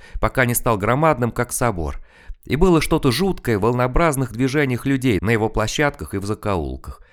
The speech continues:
Мужчина с морщинистым, пульсирующим мешком плоти, свисавшим с одной стороны его шеи, проковылял мимо неё с опущенной головой,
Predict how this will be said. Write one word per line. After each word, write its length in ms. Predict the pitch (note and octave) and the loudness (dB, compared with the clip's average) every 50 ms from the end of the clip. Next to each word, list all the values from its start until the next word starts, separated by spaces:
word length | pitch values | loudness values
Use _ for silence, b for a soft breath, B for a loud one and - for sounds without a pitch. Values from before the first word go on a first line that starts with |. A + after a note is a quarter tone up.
| b b b b b b b b _ _ | b b b b b b b b _ _
Мужчина 480 | - F#2 A#2+ C3+ - - F3+ F3 C#3+ G2+ | -4 -2 0 0 0 0 0 0 0 0
с 80 | F2+ - | -2 -2
морщинистым, 680 | G2+ G#2 G#2 - - D#3+ D#3 C3 F2+ - - F#2 F2 D#2+ | -4 -4 -4 -2 -4 -2 -2 -2 -4 -4 -4 -6 -6 -2
пульсирующим 640 | - A#2 A2 - - B2 G#2+ F#2+ F#2+ - - F#2+ F2+ | 0 0 0 0 0 0 0 0 0 -2 -4 -4 -2
мешком 420 | F2+ G2 G2 - - G2+ F#2 F2+ | -2 -2 -2 -4 -4 -4 -4 -2
плоти, 440 | - F#2+ F#2 E2+ D#2+ D2+ - - b b b b b b b | -2 -2 0 0 -2 -2 -6 -10 b b b b b b b
свисавшим 640 | - G2 G2 A2+ - C3+ C3 B2 A2+ - - F#2 | -6 -4 -2 -2 0 2 2 2 2 0 -4 -4
с 80 | E2+ - | -2 -2
одной 260 | G2 G2+ G#2 G#2+ G2 | -2 -2 0 0 0
стороны 380 | F2 - - F#2 F#2+ G2 A#2+ C3 | 0 -2 -2 0 0 0 0 0
его 260 | A#2 F2+ E2 F#2 G#2 | 0 0 0 -2 -2
шеи, 380 | - - - E2+ D2+ C#2 - B B B B | -2 -2 -2 -2 -2 -4 -6 B B B B
проковылял 540 | - G#2+ - - A#2+ A2+ C3 D3 D#3+ D#3 D3+ | 2 2 4 4 2 2 2 4 4 2 2
мимо 260 | B2+ C3 C3 B2+ B2 | 0 0 0 0 0
неё 220 | B2 B2 A#2+ A#2+ A#2+ | 0 0 0 0 0
с 100 | - A#2 | 0 -2
опущенной 560 | A2 - - C#3+ A#2+ - - B2+ A#2+ A#2 A2 | -2 0 0 0 0 0 0 0 0 0 0
головой, 520 | G2 G#2+ A2 A2+ A2+ G#2 F2 D#2 D2 C#2 | 0 0 0 0 0 0 0 -2 -4 -6